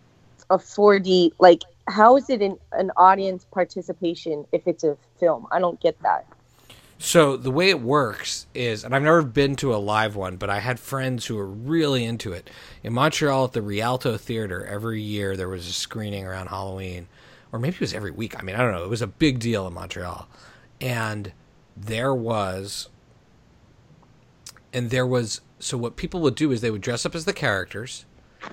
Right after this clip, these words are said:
Speaker 2: and there were certain scenes, like, where if they said they were doing a toast, people would throw toast at the screen.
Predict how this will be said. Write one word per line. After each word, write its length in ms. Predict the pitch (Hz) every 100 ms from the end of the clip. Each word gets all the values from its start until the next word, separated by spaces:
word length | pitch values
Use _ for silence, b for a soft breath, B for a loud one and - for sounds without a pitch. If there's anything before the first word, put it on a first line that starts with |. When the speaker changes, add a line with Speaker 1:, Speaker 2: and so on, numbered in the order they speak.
| - - -
Speaker 2:
and 600 | 135 127 120 113 113 110 - -
there 240 | 120 127
were 140 | 123 123
certain 480 | - 185 147 139
scenes, 720 | 127 - - 165 147 117 98 113
like, 320 | 104 101 - b b b -
where 400 | 117 113 110 113
if 240 | 131 131 -
they 160 | 131
said 480 | 120 - 131 127 113
they 140 | 120
were 140 | 117 117
doing 340 | 117 117 113
a 40 | 101
toast, 560 | - 143 110 - -
people 240 | - 117 113
would 140 | 110
throw 180 | 113 104
toast 520 | - 127 113 - - -
at 160 | 107 101
the 80 | 90
screen. 560 | - 107 98 85 -